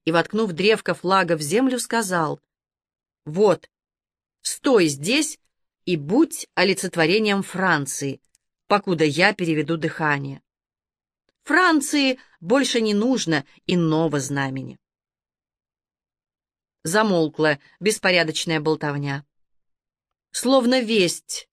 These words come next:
о смерти нагрянула к нам среди этой жуткой тишины. Слышно было только прерывистое дыхание запыхавшегося гонца. Собравшись силами,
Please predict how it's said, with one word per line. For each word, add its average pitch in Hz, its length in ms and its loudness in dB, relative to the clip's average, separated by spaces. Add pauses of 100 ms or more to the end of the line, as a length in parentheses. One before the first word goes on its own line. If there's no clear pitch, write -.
о 147 100 -10
смерти 180 540 -2
нагрянула 147 560 -2
к - 80 -16
нам 160 380 2 (340)
среди 202 360 0
этой 214 340 2
жуткой 208 500 -2
тишины. 214 640 -6 (1040)
Слышно 247 540 0
было 160 180 2
только 185 300 -2
прерывистое 185 680 0
дыхание 185 680 0 (640)
запыхавшегося 208 960 -2
гонца. 160 600 -4 (2000)
Собравшись 180 640 0
силами, 285 500 0